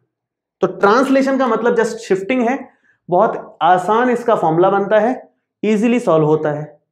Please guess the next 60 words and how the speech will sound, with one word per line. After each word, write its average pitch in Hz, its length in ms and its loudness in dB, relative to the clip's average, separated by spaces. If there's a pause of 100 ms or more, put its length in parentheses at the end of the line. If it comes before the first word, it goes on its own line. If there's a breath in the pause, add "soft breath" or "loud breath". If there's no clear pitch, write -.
(100)
मैं 175 140 0
एक 180 200 2
और 262 140 4
example 202 460 -2
ले 202 100 0
रहा 226 100 -2
हूं, 240 80 0
आपको 214 260 -2
उससे 214 240 -2
और 180 260 0
समझ 185 220 -2
में 175 120 0
आ 156 60 0
जाएगा, 147 340 -2 (180)
थोड़ा 180 140 2
सा 180 100 0
इससे 170 220 -2
बेहतर 151 280 -2
example 165 420 -4
ले 170 80 0
रहा 196 100 0
हूं। 247 60 -2
वो 240 160 0
triangle 233 400 0
का 247 100 0
example 160 400 0
ले 147 60 0
रहा 151 100 0
हूं 214 60 -4
कि 247 100 -4
कैसे 226 600 -4
triangle 226 600 0
shift 254 240 -4
होते 151 200 -2
हैं, 120 120 -8 (480)
ठीक 214 120 -2
है। 285 60 -2 (540)
तो 190 60 -2
मैं 180 120 0
ये 180 60 2
हटाता 170 360 2
हूं, 262 360 -4
देखिए 143 300 -4
आप, 113 80 -12 (1300)
देखिए 180 200 0
जो 202 100 2
नेक्स्ट 175 460 -2
है 208 80 2
हमारे 185 240 0
पास 185 300 0
वो 165 100 -2
है 165 180 0
what 160 220 -2
is 180 120 -4
the - 140 0
image 160 280 -4
of 180 120 -2
the 190 100 2 (140)
triangular 240 520 0
region 151 400 0